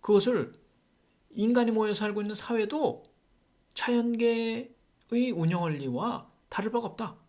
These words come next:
그래서 모든 사회는 미개한 사회에서,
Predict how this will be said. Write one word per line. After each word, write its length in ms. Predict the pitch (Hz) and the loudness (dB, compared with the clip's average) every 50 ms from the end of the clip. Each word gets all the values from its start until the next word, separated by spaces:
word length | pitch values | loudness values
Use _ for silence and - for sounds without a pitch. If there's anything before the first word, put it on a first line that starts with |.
| _ - _ _ _ _ _ _ _ _ _ _ _ _ _ _ _ _ _ _ _ _ _ | _ -20 _ _ _ _ _ _ _ _ _ _ _ _ _ _ _ _ _ _ _ _ _
그래서 200 | - 226 - 233 | -2 2 2 2
모든 380 | 180 143 147 185 208 214 220 196 | 2 2 2 2 2 2 0 0
사회는 420 | 190 196 196 202 220 285 - - - - - _ _ _ _ | -2 -2 -2 -2 -4 -6 -8 -10 -16 -20 -20 _ _ _ _
미개한 440 | - 143 165 165 160 165 156 156 151 | -2 0 0 2 2 2 2 2 0
사회에서, 680 | 156 147 127 123 123 117 117 117 - 240 254 - - | -2 -2 -2 -2 -2 -2 -4 -2 -2 -2 -2 -2 -4